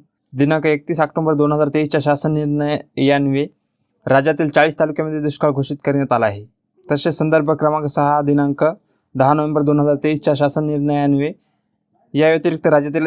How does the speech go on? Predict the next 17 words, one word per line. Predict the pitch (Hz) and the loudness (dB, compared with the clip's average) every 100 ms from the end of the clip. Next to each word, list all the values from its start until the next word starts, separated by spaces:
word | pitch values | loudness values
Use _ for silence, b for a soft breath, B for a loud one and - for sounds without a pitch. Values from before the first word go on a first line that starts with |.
| - | 0
इतर | 151 160 151 | 0 2 2
तालुक्यातील | 151 147 147 | 2 0 0
महसूल | 143 143 143 151 | 2 2 0 -4
मंडळामध्ये | 147 147 143 143 175 | 0 0 2 -2 -4
जून | 143 143 160 | -4 -2 -2
ते | 151 | -2
सप्टेंबर | 147 135 147 147 | -2 0 2 2
दोन | 143 143 | 2 2
हजार | 143 | 0
तेवीस | - 160 160 156 | 0 -2 0 -2
या | |
कालावधीत | 143 143 139 143 165 _ _ _ _ _ _ _ - | 2 2 0 -2 -8 _ _ _ _ _ _ _ -2
कमी | 165 185 | 0 2
पर्जमा-, | 180 170 170 160 - - | 2 0 0 -2 -4 -2
पर्जन्यमान | 151 151 160 160 156 156 220 175 | 0 2 0 -2 -2 -2 -4 0
झालं | 135 151 | 2 4
असल्यामुळे | 147 156 135 131 | 2 0 0 0